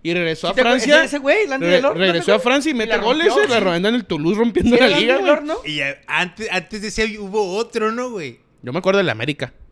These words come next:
Speaker 1: El Jeremy
Speaker 3: Jeremy.
Speaker 1: Menez.
Speaker 2: Nah, Jeremy
Speaker 3: Jeremy.
Speaker 2: Menez.
Speaker 1: Ese,
Speaker 3: No,
Speaker 1: ese
Speaker 3: no,
Speaker 1: sí
Speaker 3: no.
Speaker 1: fue un fraudazazazo,
Speaker 3: Pero antes del
Speaker 1: güey.
Speaker 3: Andy Delort, hubo otro que vino a Tigres, güey.
Speaker 2: A ver.
Speaker 1: ¿Francés?
Speaker 3: Muy exótico, muy este, muy Ed Hardy el güey, así. ¿Sí sabes qué tipo de
Speaker 1: Su
Speaker 3: vato te digo, no?
Speaker 1: verga.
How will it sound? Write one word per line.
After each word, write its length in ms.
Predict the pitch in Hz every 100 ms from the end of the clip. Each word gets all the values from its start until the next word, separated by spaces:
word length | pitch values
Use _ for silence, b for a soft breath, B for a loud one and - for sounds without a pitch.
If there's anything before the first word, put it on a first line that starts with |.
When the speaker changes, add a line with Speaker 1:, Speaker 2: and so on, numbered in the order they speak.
| - - _ _ - _
Speaker 1:
El 160 | 113 113
Jeremy 160 | 127 139
Speaker 3:
Jeremy. 180 | 165 170
Speaker 1:
Menez. 200 | 147 151
Speaker 2:
Nah, 160 | 277 262
Jeremy 120 | 185 175 196
Speaker 3:
Jeremy. 100 | 202 185
Speaker 2:
Menez. 280 | 135 135 131 214
Speaker 1:
Ese, 60 |
Speaker 3:
No, 60 | 208
Speaker 1:
ese 180 | 175 -
Speaker 3:
no, 60 |
Speaker 1:
sí 60 | -
Speaker 3:
no. 60 | 202
Speaker 1:
fue 80 | 220
un 100 | 190
fraudazazazo, 600 | 226 202 151 120 - 127
Speaker 3:
Pero 220 | 147 403
antes 220 | 202 190
del 120 | 185
Speaker 1:
güey. 100 | 151
Speaker 3:
Andy 160 | 151 180
Delort, 480 | 180 139 170 196 - _ _ -
hubo 400 | 143 170 165 165
otro 320 | 180 - 185
que 100 | 165
vino 180 | 143 160
a 40 |
Tigres, 560 | 165 156 180 185 170 151
güey. 220 | 131 110
Speaker 2:
A 40 | 95
ver. 80 | 135
Speaker 1:
¿Francés? 340 | 120 120 135 415
Speaker 3:
Muy 260 | 127 147
exótico, 840 | 165 - 165 160 165 175 - 147 127
muy 280 | 127 135 147
este, 760 | 147 - 147 139 127 107 92 - _ b b b _
muy 240 | 120 131
Ed 100 | 156 -
Hardy 420 | 135 135 147 151
el 120 | 147
güey, 400 | 135 127 135 131
así. 580 | 123 - 123 127 135 123
¿Sí 80 | 117
sabes 160 | 127 135
qué 100 | 143
tipo 240 | 131 131 143
de 60 |
Speaker 1:
Su 40 | 123
Speaker 3:
vato 220 | 156 156
te 300 | 127 113 117
digo, 180 | 139 151
no? 180 | 147 135
Speaker 1:
verga. 140 | 147